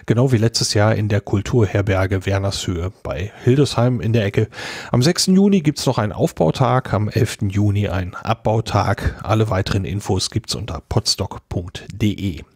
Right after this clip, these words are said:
Dann geht's am dreizehnten Juni nach London. Da gibt es dann den Podcast Day bei Radio Days Europe. Da bezeichnet sich selbst als The Meeting Point for the World of Podcasting.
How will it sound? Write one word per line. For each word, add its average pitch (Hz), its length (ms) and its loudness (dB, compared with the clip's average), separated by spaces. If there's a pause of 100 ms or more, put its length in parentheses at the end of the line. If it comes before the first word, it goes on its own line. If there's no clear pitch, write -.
(1000)
Dann 135 140 0
geht's 190 180 2
am 160 120 0
dreizehnten 160 560 0
Juni 165 400 2
nach 113 300 0
London. 180 720 2 (240)
Da 110 140 2
gibt 131 280 -2
es 131 160 2
dann 123 240 2
den 113 240 2
Podcast 127 720 -2
Day 127 220 4
bei 120 240 4
Radio 120 500 4
Days 110 400 0
Europe. 175 520 2 (540)
Da 123 220 4
bezeichnet 131 540 0
sich 120 160 0
selbst 123 280 2
als 123 200 4
The 120 320 2
Meeting 117 460 2
Point 117 360 2
for 113 180 0
the 107 160 0
World 110 300 2
of 87 220 -8
Podcasting. 123 720 0